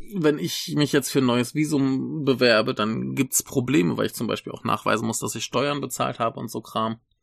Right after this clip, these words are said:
Und, äh, wenn dann rauskommt, dass ich nicht ordentlich bezahlt wurde, dann könnte es sein, dass die Arbeit da Probleme kriegt und so weiter. Und dann wollten sie mich erpressen, so nach dem Motto, äh,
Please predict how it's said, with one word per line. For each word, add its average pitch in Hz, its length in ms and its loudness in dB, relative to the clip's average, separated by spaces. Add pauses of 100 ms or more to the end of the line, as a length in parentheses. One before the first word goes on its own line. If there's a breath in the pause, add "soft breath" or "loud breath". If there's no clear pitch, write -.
(640 soft breath)
Und, 120 720 4
äh, 107 560 -2 (520 soft breath)
wenn 135 260 2
dann 110 180 2
rauskommt, 113 520 0
dass 107 140 -4
ich 104 120 -10
nicht 113 140 -8
ordentlich 107 320 -6
bezahlt 110 400 -2
wurde, 107 120 0
dann 110 100 -4
könnte 135 300 -2
es - 100 -4
sein, 101 200 0
dass - 120 -8
die - 120 -8
Arbeit 123 300 -2
da 104 60 -4
Probleme 190 460 -2
kriegt - 240 -6
und 135 100 -4
so 131 100 -4
weiter. 117 260 -2 (440 loud breath)
Und 135 200 4
dann 123 160 4
wollten 120 260 2
sie 123 80 -2
mich 117 100 0
erpressen, 113 420 -2
so 123 120 -6
nach 110 180 0
dem 127 160 -4
Motto, 110 360 0
äh, 104 200 0